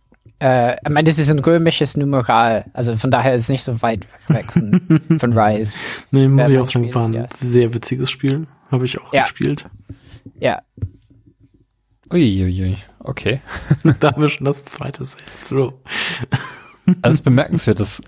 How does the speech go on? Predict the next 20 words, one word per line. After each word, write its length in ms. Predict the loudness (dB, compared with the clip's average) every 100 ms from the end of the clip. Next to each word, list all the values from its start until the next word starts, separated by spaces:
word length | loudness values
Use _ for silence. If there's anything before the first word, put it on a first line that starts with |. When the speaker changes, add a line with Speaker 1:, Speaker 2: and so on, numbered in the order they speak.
| -4
Speaker 3:
dass 200 | -2 2
Robert 420 | 2 2 0 -2
in 200 | -8 -2
dem 140 | 0 2
Jahr, 260 | 2 2
in 120 | 0
dem 180 | 0 0
G 100 | 2
T 120 | 0 0
A 60 |
fünf 240 | -2 -4 -2
erschien, 480 | -2 -2 -4 -4 -2
trotzdem 400 | -4 -4 -4 -2
Saints 260 | -2 0
Row 160 | 0 0
vier 300 | 0 2 2
auf 100 | 0
Platz 220 | -6 -4
eins 320 | -4 -6 -12 -4
wählt. 360 | -2 -2 -6